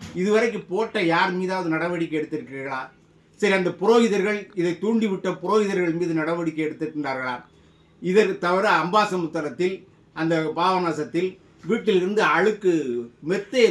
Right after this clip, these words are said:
தூக்கி கொண்டு வந்து அப்படியே போட்டு, அதை அப்படியே கசக்கி பிழிந்து தலையில் காய வைத்து எடுத்து கொண்டு போனதை நான் கண்ணால் பார்த்தேன்.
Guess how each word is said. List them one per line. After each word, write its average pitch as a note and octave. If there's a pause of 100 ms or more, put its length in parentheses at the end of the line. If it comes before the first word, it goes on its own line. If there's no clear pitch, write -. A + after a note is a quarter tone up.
தூக்கி F#3+
கொண்டு F3+
வந்து G3+
அப்படியே F#3+
போட்டு, F3+
அதை D#3
அப்படியே F3
கசக்கி F3+
பிழிந்து E3
தலையில் D#3+ (300)
காய E3+
வைத்து D#3+
எடுத்து D3+
கொண்டு C#3
போனதை D3+
நான் C3
கண்ணால் C#3
பார்த்தேன். A2